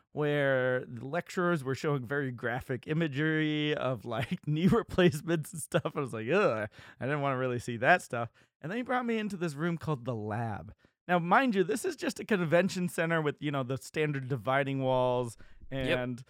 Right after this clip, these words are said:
Speaker 1: everything
Speaker 2: Ballroom.
Speaker 1: like that. Yeah, like a ballroom-ish type of thing, or just the convention center
Speaker 2: Not a
Speaker 1: space.
Speaker 2: convention center. Wasn't this at Bellagio?
Speaker 1: Yeah, but they have a convention center area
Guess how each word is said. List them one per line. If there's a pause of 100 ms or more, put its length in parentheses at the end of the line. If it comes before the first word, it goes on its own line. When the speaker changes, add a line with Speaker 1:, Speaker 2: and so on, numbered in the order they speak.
(180)
Speaker 1:
everything
Speaker 2:
Ballroom.
Speaker 1:
like
that.
Yeah,
like
a
ballroom-ish
type
of
thing,
or
just
the
convention
center
Speaker 2:
Not
a
Speaker 1:
space.
Speaker 2:
convention
center.
Wasn't
this
at
Bellagio? (360)
Speaker 1:
Yeah,
but
they
have
a
convention
center
area